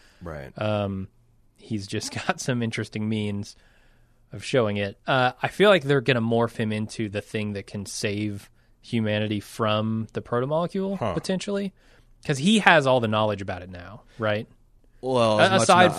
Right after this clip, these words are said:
Speaker 1: as
Speaker 2: from
Speaker 1: much knowledge as people have, yeah.
Speaker 2: Right, aside from the, the guy who is running the show, whose
Speaker 1: Mm-hmm.
Speaker 2: name I can't remember.
Speaker 1: Mao, right? Julie's dad.
Speaker 2: Yeah, yeah.
Speaker 1: Um, I, the, so the other thing I think, um, is interesting is that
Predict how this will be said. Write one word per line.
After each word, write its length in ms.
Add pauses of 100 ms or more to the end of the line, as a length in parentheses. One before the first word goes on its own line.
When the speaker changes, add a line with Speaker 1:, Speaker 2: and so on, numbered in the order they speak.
Speaker 1:
as 60
Speaker 2:
from 100
Speaker 1:
much 200
knowledge 360
as 100
people 300
have, 340
yeah. 300
Speaker 2:
Right, 200
aside 280
from 220
the, 360
the 140
guy 320
who 400 (440)
is 140
running 220
the 80
show, 480
whose 100
Speaker 1:
Mm-hmm. 100
Speaker 2:
name 180
I 60
can't 380
remember. 380
Speaker 1:
Mao, 360
right? 240
Julie's 340
dad. 360
Speaker 2:
Yeah, 400 (300)
yeah. 260 (480)
Speaker 1:
Um, 680 (300)
I, 120
the, 380 (520)
so 240
the 140
other 160
thing 320
I 80
think, 400 (180)
um, 580
is 160
interesting 460
is 160
that 380